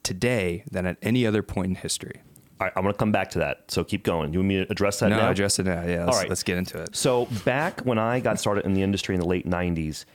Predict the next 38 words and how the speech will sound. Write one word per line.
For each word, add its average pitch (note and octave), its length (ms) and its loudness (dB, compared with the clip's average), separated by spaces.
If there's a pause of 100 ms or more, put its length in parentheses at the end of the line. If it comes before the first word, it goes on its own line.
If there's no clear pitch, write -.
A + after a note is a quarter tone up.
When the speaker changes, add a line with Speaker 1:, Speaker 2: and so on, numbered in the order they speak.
(160)
Speaker 2:
it A#2 80 0
was G#2 180 2
so D#3+ 360 2
cryptic. - 680 -4 (340)
People F#3 480 0
were A#2+ 520 2
speculating F2+ 1040 0 (220)
how E3+ 440 0
thick - 640 -4 (180)
the A#2 80 2
Fed F3+ 400 0
chairman's E3 480 2
briefcase A2 920 0
was E2+ 340 0
and A2 140 2
trying E3+ 420 0
to C#3 80 0
relate A2 600 2
that D#2+ 260 -2 (240)
to - 140 2
what A2 300 2
they C3 100 2
were A2+ 120 2
gonna G#2 180 2
do F#2 160 2
with F2+ 160 0
interest - 380 -4
rates. - 320 -10
Speaker 1:
Yep. - 200 -6
Speaker 2:
That's - 340 -2
how E3 120 2
cryptic - 480 -2
it - 100 -2
was. - 400 -4 (120)
Speaker 1:
Yeah. F#2+ 240 -2 (200)
Speaker 2:
That's A3 320 0
ridiculous. E3+ 960 0
Speaker 1:
Mm-hmm. C3 220 0